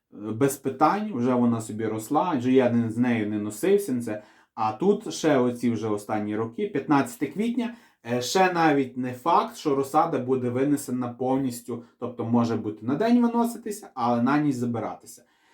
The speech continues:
І, і ви, і посадка в ґрунт так само. Колись у нас був заморозок дев'яте, десяте, е, десяте травня, потім вже змістився тринадцяте, п'ятнадцяте.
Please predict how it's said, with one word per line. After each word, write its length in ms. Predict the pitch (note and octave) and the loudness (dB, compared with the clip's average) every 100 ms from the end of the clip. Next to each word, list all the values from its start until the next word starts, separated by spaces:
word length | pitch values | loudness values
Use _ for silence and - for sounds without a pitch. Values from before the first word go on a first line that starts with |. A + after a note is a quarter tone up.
| _ _ _ | _ _ _
І, 460 | C#3+ D#3+ E3 E3+ D#3+ C#3+ A#2 - _ _ _ _ _ _ | 4 6 6 4 2 2 -6 -16 _ _ _ _ _ _
і 140 | F#3 | 2
ви, 260 | G3 G3+ G3 | 8 8 8
і 120 | E3 | 0
посадка 520 | D#3+ D3+ F3 F3 - | -4 -2 0 -2 0
в 100 | D3+ | -2
ґрунт 240 | B2 G#2+ G2 | -2 -8 -10
так 160 | G2 | -16
само. 400 | - F#2+ F2+ G2 - _ _ _ | -14 -14 -12 -14 -16 _ _ _
Колись 400 | D#3 F3 D#3+ D3+ | 4 6 4 2
у 20 | |
нас 180 | C3+ B2 | 0 0
був 600 | B2 C3 A#2+ G#2 A2+ G#2+ | 0 0 0 -4 -6 -2
заморозок 540 | C3+ B2 A2+ G#2+ A2 | -2 0 -2 -4 -2
дев'яте, 460 | C3 C#3+ A#2+ - G#2 | 2 4 4 2 -6
десяте, 540 | G#2 - C#3 C3+ F3+ | -10 -4 -2 -2 -6
е, 1200 | F3 D#3 D3 D3 C#3+ C#3+ C#3+ C#3+ C#3 C#3 C3 B2+ | -12 -8 -2 -2 0 -2 -2 -2 -2 -2 -2 -4
десяте 640 | C3+ C3+ D3 D3 D3 D3 D3 D#3 C#3 C#3 | -4 -2 0 0 0 -4 -2 -4 -4 -4
травня, 540 | - D3 C#3+ D3 C#3+ D3 - _ _ | -2 0 0 0 -2 -4 -12 _ _
потім 340 | D#3+ C#3+ B2+ A#2+ | 4 4 4 2
вже 160 | A#2+ | 2
змістився 680 | A#2 B2 A#2+ - A#2+ G#2 G2+ | 0 0 -2 -4 -4 -4 -8
тринадцяте, 640 | - B2 C#3 B2 G#2+ - G#2 | -6 -2 2 2 -2 -6 -12
п'ятнадцяте. 800 | - - D3 G3 G3+ - F3 | -12 -6 -2 -2 -4 -12 -16